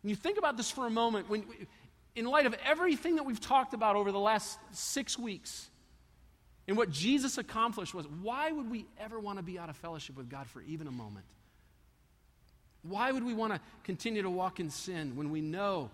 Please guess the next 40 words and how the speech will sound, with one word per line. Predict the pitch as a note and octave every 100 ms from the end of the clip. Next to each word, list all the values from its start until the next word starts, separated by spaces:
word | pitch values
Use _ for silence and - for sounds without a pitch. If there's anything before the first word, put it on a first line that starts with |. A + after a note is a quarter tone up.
| - - -
man, | F3
our | D#3 D3
sin | - - G#3+ G#3 E3+
grieves | E3 F#3 E3+ B2+
the | -
heart | D#3+ D#3
of | B2
God, | C3+ B2+ A#2
when | C#3+ E3
we, | D#3+ - -
we | F3 F3+
know | F3+ A3 A3
it | G3+
causes | - G3 F#3+ E3+
us | E3 -
to | D#3+
be | E3
out | D#3+
of | C#3
fellowship, | D3+ C#3 C3 - A#2 - _
when | E3
we | E3+
know | F3 F3+ A3 G3+ - - -
that | D3
there | F3+ F#3
are | F3 E3 -
consequences | - G#3 G#3+ - - - - - F3+ - C#3+ -
to, | E3+ C#3+ - -
to | F3+
sinful | - F#3 F3 G#3
choices? | - C4 - A2 - - _ _ _ _ _ _ _ _ _ -
We | D#3
talked | G#3 G#3+ G#3 -
a |
few | - G#3
weeks | G#3 -
ago | F3 E3+
about | E3 D#3
how, | F3+ E3+
how | D#3 F3+ E3+